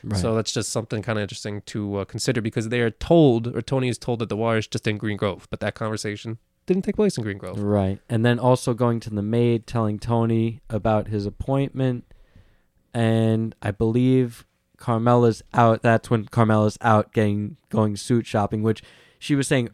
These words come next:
Speaker 1: early, like, early on in the
Speaker 2: Mm-hmm.
Speaker 1: episode, she was going suit shopping, like, when Tony's first in bed. So it's very odd mixture of this timeline, as, as we've mentioned.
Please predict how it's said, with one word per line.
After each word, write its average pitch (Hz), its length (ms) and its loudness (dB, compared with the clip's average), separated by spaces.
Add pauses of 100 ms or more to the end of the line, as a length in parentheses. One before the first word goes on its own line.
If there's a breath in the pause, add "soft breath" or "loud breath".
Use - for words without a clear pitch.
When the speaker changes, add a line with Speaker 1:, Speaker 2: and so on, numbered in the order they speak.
Speaker 1:
early, 127 400 2
like, 110 220 -4 (100)
early 139 320 2
on 113 160 2
in 113 100 0
the 120 60 0
Speaker 2:
Mm-hmm. 107 100 2
Speaker 1:
episode, 104 320 -4
she - 80 -8
was 107 120 -2
going 104 280 -2
suit 107 260 -4
shopping, 101 480 -2
like, 98 160 -8 (180)
when 101 180 -10
Tony's 104 320 -4
first 117 360 0
in 101 140 -2
bed. 98 260 -4
So 107 140 -2
it's - 160 -8 (340 soft breath)
very 123 300 2
odd 110 340 2
mixture 110 420 -4
of 98 100 -6
this 104 120 -10
timeline, 101 640 -4
as, 98 260 -10 (260)
as 107 180 -4
we've 104 180 -4
mentioned. 98 500 -4